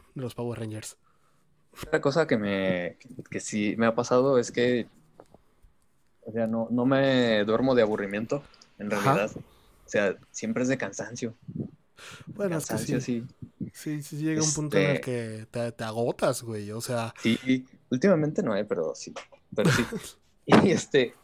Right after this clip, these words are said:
Speaker 2: una de esas veces, este, estaba leyendo y terminé la historia, quién sabe cómo.
Speaker 1: En automático. ¿Cuál
Speaker 2: <laughs> Sí.
Speaker 1: historia estaba leyendo?
Speaker 2: No, fue hace muchos años, entonces era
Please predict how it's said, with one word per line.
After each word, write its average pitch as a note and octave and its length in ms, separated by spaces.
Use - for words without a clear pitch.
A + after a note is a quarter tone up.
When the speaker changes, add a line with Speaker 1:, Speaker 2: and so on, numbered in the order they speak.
Speaker 2:
una C#3 220
de C#3 80
esas C#3 280
veces, C3+ 500
este, G2 400
estaba G2+ 300
leyendo A2 360
y A2+ 80
terminé G#2+ 420
la A#2 80
historia, C#3 440
quién F3+ 160
sabe G3+ 180
cómo. G3 320
Speaker 1:
En C#3 100
automático. C#3 640
¿Cuál E3 180
Speaker 2:
<laughs> E3 40
Sí. - 100
Speaker 1:
historia E3+ 120
estaba E3+ 200
leyendo? D3+ 440
Speaker 2:
No, D#3+ 260
fue C3 120
hace C3 140
muchos D3+ 340
años, B2+ 320
entonces A2+ 420
era A2+ 580